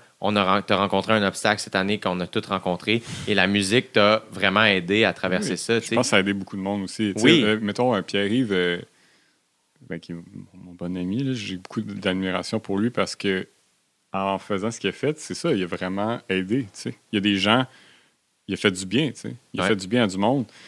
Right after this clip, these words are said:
Speaker 2: Puis en, la musique, je trouve que c'est, c'est une face, c'est, c'est, tu sais, en, il, il a été capable de faire rire en utilisant la musique, ce qui est très dur.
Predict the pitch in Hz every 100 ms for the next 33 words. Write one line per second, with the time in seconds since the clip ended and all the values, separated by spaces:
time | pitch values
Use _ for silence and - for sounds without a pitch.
0 | - - 107 101 95 92 92 107 98 92
1 | 95 98 87 127 127 - 107 101 - 101
2 | 92 90 92 _ _ _ _ _ _ -
3 | - - 104 95 92 - - 95 95 87
4 | - 92 - - - 117 107 101 _ _
5 | _ _ _ _ - - - _ _ _
6 | _ _ _ _ - - 139 117 - 113
7 | 117 113 123 120 - 143 113 - 107 101
8 | 95 113 95 95 - 107 98 98 95 90
9 | 95 98 - 98 - - - 104 92 98
10 | 98